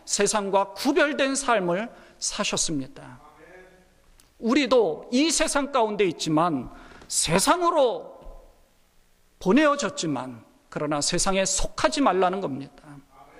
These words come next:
우리를 세상에 보내셨습니다. 십팔 절에 보면 "아버지께서 나를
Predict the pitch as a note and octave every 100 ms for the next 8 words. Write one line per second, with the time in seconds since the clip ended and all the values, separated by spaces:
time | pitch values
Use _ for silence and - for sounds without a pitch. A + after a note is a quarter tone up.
0 | F3 F3 - _ _ _ _ _ _ _
1 | _ _ _ _ _ _ _ _ _ F3
2 | E3 D#3+ E3 G3 A3 G#3 G#3+ - G#3 -
3 | - F#3 C#3+ C3+ C3+ B2 _ - - -
4 | B3 B3+ G3+ F#3 E3 E3 - G3+ D4+ D4
5 | - D4+ B3+ C#4 A#3+ G#3 A3 G#3+